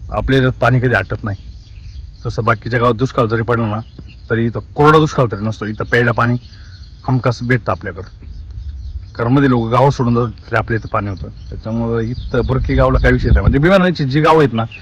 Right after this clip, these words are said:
भीमा नदीच्या काठावरती, त्यांना कधीच प्रॉब्लेम येत नाही, कारण नदी कधीच पाणी कमी पडून देत नाही आपल्याला. त्याच्यामुळं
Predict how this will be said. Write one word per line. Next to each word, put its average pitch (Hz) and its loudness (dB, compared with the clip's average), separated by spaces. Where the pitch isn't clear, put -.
भीमा 117 0
नदीच्या 110 -4
काठावरती, 101 -4
त्यांना 143 4
कधीच 220 4
प्रॉब्लेम 131 4
येत 117 -2
नाही, - -8
कारण 117 0
नदी 135 4
कधीच 131 2
पाणी 104 -2
कमी 101 -4
पडून 95 -4
देत 90 -2
नाही 101 -2
आपल्याला. 98 -4
त्याच्यामुळं 113 -6